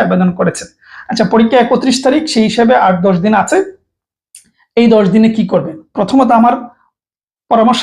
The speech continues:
থাকবে, বিগত সালের যত বেশি প্রশ্ন আছে সলভ করবেন, পড়ে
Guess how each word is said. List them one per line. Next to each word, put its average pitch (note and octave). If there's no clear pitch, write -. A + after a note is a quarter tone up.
থাকবে, A#3
বিগত A3
সালের A3+
যত A#3+
বেশি G3
প্রশ্ন A3+
আছে C4+
সলভ A3+
করবেন, C4
পড়ে G#3+